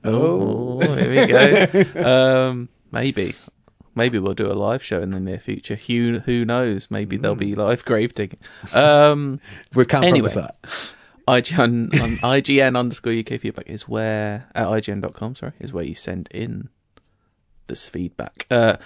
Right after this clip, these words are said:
Speaker 1: just like Ben Merry did, he says, "Yo, I G N crew, I am neither a grave digger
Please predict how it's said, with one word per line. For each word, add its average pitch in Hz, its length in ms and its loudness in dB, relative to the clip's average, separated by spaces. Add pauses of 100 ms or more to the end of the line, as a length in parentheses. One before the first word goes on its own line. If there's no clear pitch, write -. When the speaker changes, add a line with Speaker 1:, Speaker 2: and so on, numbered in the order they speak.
(100)
Speaker 1:
just - 160 -4
like 147 220 0
Ben 156 240 2
Merry 156 320 -2
did, 104 220 0
he 107 100 -12
says, 113 260 -4
"Yo, 139 580 4
I 120 140 0
G 113 160 -4
N 107 140 -2
crew, 76 300 -6 (300)
I 120 140 4
am 123 160 4
neither 143 360 2
a 117 60 2
grave 113 380 0
digger 110 380 0